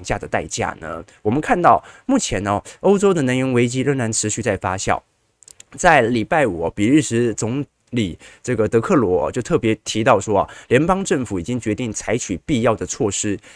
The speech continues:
将两座核子反应炉的服役时间延长十年哦。也就是说，这样的一个举动啊，其实是比利时仍然想要摆脱化石燃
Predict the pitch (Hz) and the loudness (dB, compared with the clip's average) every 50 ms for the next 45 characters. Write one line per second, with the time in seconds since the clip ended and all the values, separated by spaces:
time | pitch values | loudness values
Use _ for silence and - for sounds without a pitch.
0 | _ - - 151 151 110 - - 120 107 85 - - - - - 117 107 - - | _ -2 0 0 0 -2 -2 0 0 0 0 -2 -8 -2 2 2 2 2 0 -2
1 | - 123 131 - 135 131 - - 101 90 87 104 135 123 110 98 95 95 98 92 | -2 -2 -2 -2 -4 -6 -6 -6 -8 -6 -6 -4 -4 -4 -4 -4 -4 -4 -2 -2
2 | 107 92 - - - _ - - - 113 139 170 127 107 - 117 101 - 123 120 | -2 -2 -4 -8 -16 _ -14 -8 -2 0 0 0 0 0 -2 -2 -2 -2 -4 -4
3 | 127 - - 110 104 101 113 123 - - 101 98 110 107 - - - 101 107 107 | -4 -8 -4 -2 0 0 0 -2 -4 -6 -8 -8 -6 -6 -6 -4 -4 -4 -4 -4
4 | 87 82 82 85 87 - - - - - - - 123 147 190 233 208 233 233 226 | -6 -6 -4 -4 -4 -4 -4 -10 -20 -14 -2 2 4 4 4 4 6 8 8 8
5 | 165 87 - - - - _ _ - - 285 294 285 196 139 131 131 147 135 - | 8 6 2 -2 -10 -20 _ _ 0 4 4 6 6 4 4 2 2 2 0 0
6 | - - 113 90 90 - 170 143 117 101 78 - - - - 143 190 185 - 156 | -4 -4 -4 -4 0 0 0 0 0 -2 -4 -4 -4 0 0 2 2 2 2 2
7 | 156 160 - - - - - 185 160 - - 135 117 127 202 220 160 - - 123 | 0 0 -2 -8 -16 -2 0 2 2 2 2 0 0 2 2 2 0 0 -2 -2
8 | 123 - - _ _ - 185 214 240 247 240 196 139 120 123 135 - 117 95 104 | -4 -4 -6 _ _ 4 6 6 8 8 6 4 2 0 -2 -2 -4 -4 -2 0
9 | 120 120 110 - - 95 85 85 - - 139 139 143 139 - 202 151 110 - - | 2 2 2 2 0 -2 -2 -4 -2 0 2 2 2 2 2 2 2 2 2 0
10 | 113 104 95 92 | 0 0 -2 -2